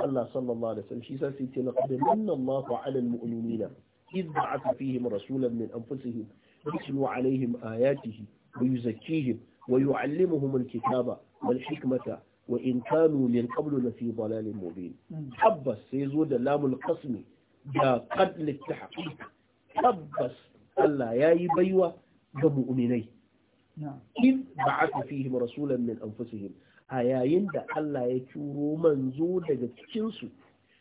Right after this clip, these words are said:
Speaker 1: يتلو عليهم آياته. Wannan manzo yana karantar da su ayoyi na Ubangiji.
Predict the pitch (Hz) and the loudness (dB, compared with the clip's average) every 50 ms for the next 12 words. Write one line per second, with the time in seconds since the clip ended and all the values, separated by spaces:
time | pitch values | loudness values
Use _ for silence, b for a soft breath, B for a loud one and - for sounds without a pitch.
0 | _ - 147 175 247 240 - 202 190 190 170 - - - 151 151 147 139 127 120 | _ 2 4 6 6 6 4 2 2 2 2 0 0 -2 -2 0 0 0 0 0
1 | 120 - 120 113 113 110 113 117 113 117 - 107 104 - 101 123 156 202 240 240 | 0 -2 -4 -4 -2 -2 -2 -2 -4 -4 -8 -14 -16 -12 -4 -2 0 2 4 2
2 | 196 180 160 151 151 151 170 180 180 170 151 143 - 156 160 165 165 175 170 165 | 2 2 0 -2 -2 -2 -2 -2 0 -2 -2 -2 0 0 0 0 0 -2 -6 -6
3 | 156 139 - - 131 135 - 160 165 170 165 165 170 165 165 165 170 175 170 165 | -6 -8 -8 -10 -10 -6 -4 -2 0 0 0 2 2 2 2 2 2 -2 -6 -10
4 | 160 - _ _ _ - 143 147 156 151 139 123 123 117 113 107 110 107 110 110 | -12 -14 _ _ _ -6 -4 -2 0 0 2 2 2 2 0 -2 -4 -6 -8 -10